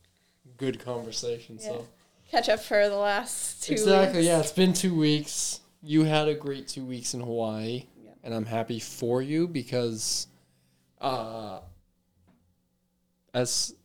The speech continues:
Speaker 1: even though my dogs don't have many issues yet, I don't have to frequent the vet often except for my annuals, but I very much appreciate just, like, because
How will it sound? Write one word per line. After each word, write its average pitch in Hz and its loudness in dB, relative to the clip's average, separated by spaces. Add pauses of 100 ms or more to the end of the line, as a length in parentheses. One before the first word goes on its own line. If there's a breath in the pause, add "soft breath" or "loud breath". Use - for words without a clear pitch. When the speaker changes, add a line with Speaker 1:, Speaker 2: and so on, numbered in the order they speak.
(140)
Speaker 1:
even 175 0
though 160 2
my 135 -2
dogs 131 0
don't 127 -6
have 123 -4
many 120 -2
issues 113 -8
yet, 113 -4 (840)
I 123 -2
don't 127 -2
have 123 -4
to 117 -8
frequent 117 -6
the 123 -2
vet 117 -4
often 117 -4
except 107 -4
for 113 -4
my 107 0
annuals, 113 -2
but 107 -8
I 104 -4
very 107 -2
much 104 -6
appreciate 104 -8 (880)
just, - -2
like, 101 -4 (3750 loud breath)
because 156 0